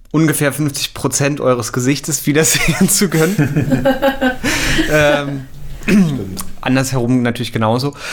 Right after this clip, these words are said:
Speaker 1: Ähm, und, ähm, ja, wieder mit euch vor Ort Sachen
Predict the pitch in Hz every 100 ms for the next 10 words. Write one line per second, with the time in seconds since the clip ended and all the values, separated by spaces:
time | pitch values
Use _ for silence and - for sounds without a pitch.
0 | - - 131 131 127 117 117 - 131 127
1 | 131 123 120 117 - 117 117 113 110 110
2 | 110 - - 151 120 - - 117 113 120
3 | 127 123 117 113 117 117 - 110 107 113
4 | 117 107 120 113